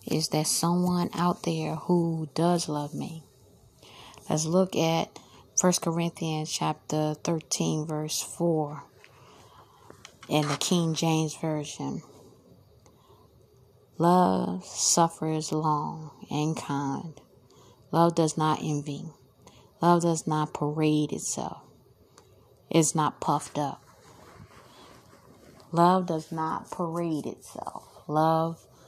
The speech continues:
does not puff itself up. It's long suffering. It also is kind." It's kind. It's kind. It suffers long.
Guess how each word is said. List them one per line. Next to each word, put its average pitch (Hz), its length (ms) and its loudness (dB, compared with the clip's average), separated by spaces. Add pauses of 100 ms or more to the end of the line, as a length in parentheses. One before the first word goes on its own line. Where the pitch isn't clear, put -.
(380)
does 147 260 2
not 151 640 0
puff - 560 4
itself 147 560 -2
up. 143 420 -4 (1700)
It's 151 260 2
long 156 360 6
suffering. 147 720 0 (460)
It 143 180 0
also 151 480 2
is 139 240 -4
kind." 123 800 -4 (1600)
It's 156 220 -2
kind. 123 920 -2
It's - 280 -4
kind. 151 800 -4 (960)
It 156 80 0
suffers - 680 2
long. 131 340 -6